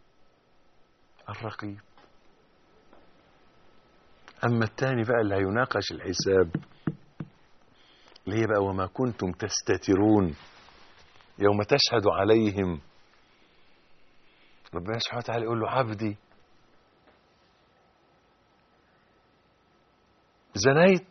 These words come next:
أو كذبت؟" يقول: "لا يا رب، ظلمني حفظتك، ما عملتش، بريء". فيختم الله على لسانه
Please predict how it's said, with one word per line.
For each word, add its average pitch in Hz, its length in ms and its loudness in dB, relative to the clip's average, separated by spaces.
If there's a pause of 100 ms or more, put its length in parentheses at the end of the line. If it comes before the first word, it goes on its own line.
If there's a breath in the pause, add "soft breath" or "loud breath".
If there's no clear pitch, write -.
(880)
أو 110 100 12
كذبت؟" 151 720 12 (1400)
يقول: 123 120 8
"لا 185 100 12
يا 180 60 12
رب، 123 200 12 (1400)
ظلمني 190 600 10
حفظتك، 196 800 8 (1600)
ما 160 100 8
عملتش، 269 640 10 (760)
بريء". 247 640 10 (1600)
فيختم 110 540 -12
الله 98 480 -6
على 95 220 -4
لسانه 131 500 -6